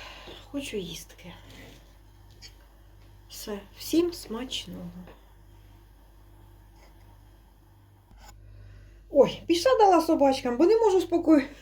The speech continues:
спокійно їсти. Думаю, я їм, а вони сидять, ждуть. Не можу я оце так. Все. Буду далі їсти.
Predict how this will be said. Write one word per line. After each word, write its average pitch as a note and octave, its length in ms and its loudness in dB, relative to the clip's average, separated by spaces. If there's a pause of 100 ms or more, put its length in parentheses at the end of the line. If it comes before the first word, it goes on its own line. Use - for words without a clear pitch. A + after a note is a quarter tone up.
(120)
спокійно A#3 600 -2
їсти. D#3+ 480 -4 (1000)
Думаю, G3 340 -4
я A#3 180 4
їм, C4+ 360 0 (1200)
а F#3+ 100 -2
вони A3 420 0 (1400)
сидять, A3 500 2
ждуть. E3 640 -8 (560)
Не C#4+ 160 4
можу F3+ 440 0
я F#3+ 200 -4
оце G3+ 260 -12
так. G#3+ 260 -16 (1080)
Все. A3+ 320 0 (1300)
Буду C4 240 2
далі G3+ 340 4
їсти. - 380 -12